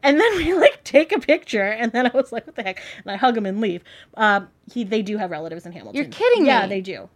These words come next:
Speaker 1: Like,
Speaker 2: Like
Speaker 1: so
Speaker 2: cousins?
Speaker 1: I wanna say it's, like, an aunt or something. I don't know. I'm not that crazy that I, like, looked it up, but I, somebody, some,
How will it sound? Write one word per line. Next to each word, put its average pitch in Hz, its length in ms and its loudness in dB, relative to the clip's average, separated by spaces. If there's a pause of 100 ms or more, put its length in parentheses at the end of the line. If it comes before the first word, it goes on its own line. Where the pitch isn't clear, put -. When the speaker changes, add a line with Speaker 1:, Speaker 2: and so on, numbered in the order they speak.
(100)
Speaker 1:
Like, 156 340 -12
Speaker 2:
Like 233 140 0
Speaker 1:
so 170 40 -8
Speaker 2:
cousins? 240 380 2
Speaker 1:
I 226 200 2
wanna 262 280 0
say 247 280 0
it's, 240 120 -4
like, 214 140 -4
an 196 80 -8
aunt 180 340 -12
or 233 120 -10
something. 262 420 -8 (320)
I 226 140 2
don't 254 160 2
know. 214 160 2
I'm 214 100 0
not 202 300 -4
that 190 160 -4
crazy 185 280 -6
that 175 80 -6
I, 170 120 -6
like, 170 320 -14
looked 180 240 -12
it 170 80 -10
up, 214 160 -10
but 196 100 -8
I, 170 220 -8
somebody, 190 360 -10
some, 202 200 -12